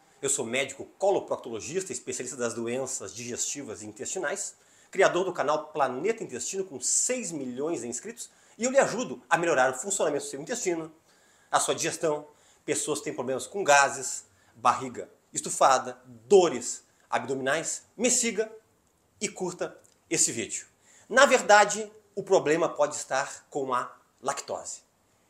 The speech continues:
Olha que interessante, setenta por cento da população após os trinta e oito anos vai perdendo a qualidade e eficiência da enzima lactase que digere a lactose.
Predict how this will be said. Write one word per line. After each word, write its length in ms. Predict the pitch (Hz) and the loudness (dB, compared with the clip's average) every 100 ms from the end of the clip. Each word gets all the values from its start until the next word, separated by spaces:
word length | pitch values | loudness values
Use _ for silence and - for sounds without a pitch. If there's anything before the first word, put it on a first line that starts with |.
| _ | _
Olha 160 | 214 240 | 6 6
que 120 | 226 | 4
interessante, 580 | 196 175 139 - 104 101 | 0 0 0 -2 -4 -2
setenta 960 | - 190 - - _ - 302 302 - | 0 0 -2 -12 _ 0 0 2 0
por 260 | 214 196 170 | -4 -6 -8
cento 200 | - 208 | -4 -2
da 60 | 196 | -2
população 600 | 165 - 139 - 180 180 | -4 -2 -2 0 -4 -4
após 260 | - 160 | -2 -2
os 120 | 160 | -2
trinta 360 | - 233 285 214 | -10 -8 -6 -2
e 60 | 175 | 0
oito 320 | 180 175 131 | 0 -2 0
anos 480 | 147 185 208 - - _ _ _ _ | 0 0 -4 -8 -12 _ _ _ _
vai 280 | 127 165 - - | 2 2 0 -4
perdendo 600 | 269 240 185 214 220 185 | -2 -2 0 2 4 4
a 60 | 165 | 4
qualidade 840 | - 180 160 127 120 156 190 190 | 4 6 6 2 4 6 6 2
e 20 | |
eficiência 600 | - - - 143 151 151 | -2 -4 -6 -6 -6 -6
da 80 | 147 | -6
enzima 320 | 131 151 165 | -4 -2 -2
lactase 880 | 143 160 - - 147 170 208 294 - _ _ _ _ _ _ _ _ - | -2 -4 -2 2 4 2 0 -6 -10 _ _ _ _ _ _ _ _ -2
que 400 | 254 247 - _ _ _ | 0 0 -8 _ _ _
digere 580 | 151 196 147 151 175 - _ _ _ _ _ | -6 -2 2 2 2 -6 _ _ _ _ _
a 240 | 156 165 - | -2 -2 -2
lactose. 540 | 143 - 127 104 - | -2 2 2 2 -2